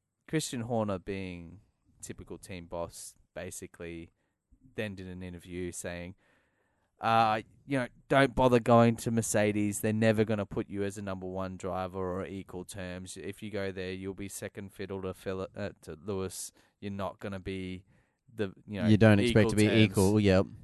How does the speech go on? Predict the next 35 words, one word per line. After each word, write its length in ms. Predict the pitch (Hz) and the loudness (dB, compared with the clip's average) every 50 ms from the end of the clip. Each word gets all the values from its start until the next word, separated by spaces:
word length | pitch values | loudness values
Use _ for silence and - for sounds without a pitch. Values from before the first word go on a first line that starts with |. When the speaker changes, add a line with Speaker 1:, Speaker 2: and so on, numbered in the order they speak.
| - - | -18 -10
Speaker 1:
And 340 | - 104 104 101 98 101 - | -8 -8 -8 -8 -10 -10 -8
don't 260 | - 104 107 113 - | -6 -6 -6 -6 -8
bother 240 | 110 120 113 110 110 | -8 -6 -6 -6 -6
going 280 | 98 107 98 104 104 95 | -6 -4 -4 -4 -4 -6
to 60 | 95 | -8
Ferrari 640 | - - 110 101 98 95 92 92 92 95 95 95 92 92 | -10 -8 -4 -2 -2 -2 -2 -2 -4 -4 -6 -6 -8 -8
because 260 | 95 95 - 104 95 | -10 -10 -10 -10 -12
the 60 | 101 | -12
Ferrari 400 | - - 101 95 92 92 95 95 95 | -10 -4 -2 0 0 2 0 -2 -2
run 220 | 92 95 98 95 90 | -2 -2 -2 -4 -4
a 40 | |
one 280 | 87 87 95 92 92 92 | -4 -4 -4 -4 -4 -6
two 300 | - - - 95 92 90 - _ _ - - | -10 -10 -8 -8 -8 -8 -10 _ _ -20 -14
system 580 | - - - 92 87 - - 95 92 90 92 90 | -12 -10 -10 -10 -10 -10 -10 -10 -10 -8 -8 -10
and 280 | 90 87 85 85 92 - - _ _ _ _ _ - | -10 -10 -10 -14 -16 -18 -20 _ _ _ _ _ -12
you're 160 | 85 87 87 | -10 -10 -10
just 180 | 90 85 - | -10 -12 -12
gonna 140 | - 95 92 | -12 -12 -12
be 140 | 82 92 92 | -10 -8 -6
like 240 | 90 90 90 - - | -6 -6 -6 -8 -10
Kimi 340 | - 92 87 87 87 85 85 | -16 -18 -16 -16 -16 -18 -16
doing 420 | - - 90 92 90 87 87 87 _ | -16 -16 -14 -14 -14 -14 -16 -14 _
bridesmaid 580 | 92 87 87 90 87 - - 87 90 87 76 | -10 -10 -10 -10 -16 -16 -14 -12 -14 -14 -12
work 220 | 87 82 82 85 - | -12 -12 -12 -12 -12
for 280 | - - 87 82 82 - - _ | -12 -10 -10 -10 -10 -12 -16 _
Vettel." 580 | - 82 - - 95 85 85 85 85 87 92 _ _ _ _ _ _ _ _ _ _ _ _ _ _ | -18 -18 -12 -10 -8 -6 -6 -6 -8 -8 -12 _ _ _ _ _ _ _ _ _ _ _ _ _ _
So, 420 | _ - - 95 90 90 87 90 92 - _ _ - _ _ _ _ _ _ _ - - - - - - _ _ _ | _ -10 -6 -4 -4 -4 -4 -6 -8 -10 _ _ -20 _ _ _ _ _ _ _ -20 -20 -20 -20 -20 -20 _ _ _
like, 220 | - 120 110 - - | -10 -10 -10 -8 -6
I 40 | 117 | -6
understand 540 | 131 135 123 113 - - 110 98 101 101 104 | -4 -4 -6 -8 -8 -8 -8 -8 -8 -6 -6
that, 180 | 110 117 - - _ _ | -6 -6 -6 -10 _ _
but 160 | 117 107 - | -6 -4 -4
I 80 | 113 | -6
don't 260 | 120 - 120 117 113 - _ _ _ _ _ _ _ _ | -6 -4 -6 -6 -6 -10 _ _ _ _ _ _ _ _
think 220 | - 110 101 98 | -14 -14 -14 -14